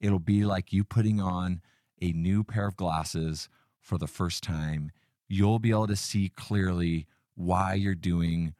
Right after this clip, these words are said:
what you're doing and what the future could look like if you stay committed to being involved with creating a world that looks outside of themselves to something greater.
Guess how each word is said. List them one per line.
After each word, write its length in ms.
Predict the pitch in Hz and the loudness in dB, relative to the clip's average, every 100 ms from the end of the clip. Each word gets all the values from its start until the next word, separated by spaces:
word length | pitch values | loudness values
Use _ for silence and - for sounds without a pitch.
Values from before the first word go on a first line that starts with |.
| _ | _
what 260 | _ 87 98 | _ 0 0
you're 120 | 101 | 0
doing 560 | 87 87 85 82 82 80 _ _ _ | 0 0 2 0 -2 -6 _ _ _
and 240 | 92 87 | -2 0
what 260 | 85 92 98 | 0 0 -2
the 100 | - | -8
future 520 | 85 - 92 85 82 | -8 -4 -4 -2 -2
could 260 | 78 - 76 | -2 -4 -2
look 180 | 85 - | -4 -2
like 380 | 85 78 78 - | -4 -4 -6 -12
if 140 | - 85 _ | -12 -12 _
you 220 | 87 82 | -4 -2
stay 560 | - - 80 78 78 73 _ _ - | -4 -4 -4 -2 -6 -8 _ _ -8
committed 480 | 95 82 76 78 73 | -4 -2 -2 -4 -6
to 100 | 78 | -6
being 240 | 78 76 | -4 -4
involved 580 | 73 69 73 76 73 - _ _ _ - | -6 -4 -4 -4 -8 -12 _ _ _ -4
with 480 | 85 85 82 - _ _ _ | 0 0 -2 -8 _ _ _
creating 640 | - 101 85 85 87 85 | -6 -2 0 0 0 -2
a 80 | - | -4
world 560 | 82 78 82 80 80 76 _ _ _ _ _ | -4 -2 -4 -4 -6 -10 _ _ _ _ _
that 180 | 90 82 _ | -6 -6 _
looks 380 | 90 85 85 - | -4 -4 -4 -8
outside 680 | 82 - - 80 78 80 - | -8 -8 -4 -2 -2 -4 -6
of 140 | 85 | -10
themselves 800 | - 73 73 - 76 73 69 - _ _ _ _ | -6 -8 -4 -4 -4 -6 -10 -14 _ _ _ _
to 540 | - - 82 78 76 71 _ _ _ | -8 -2 0 0 -2 -8 _ _ _
something 360 | - 80 80 | -6 -6 -6
greater. 400 | 76 52 52 50 | -8 -8 -8 -10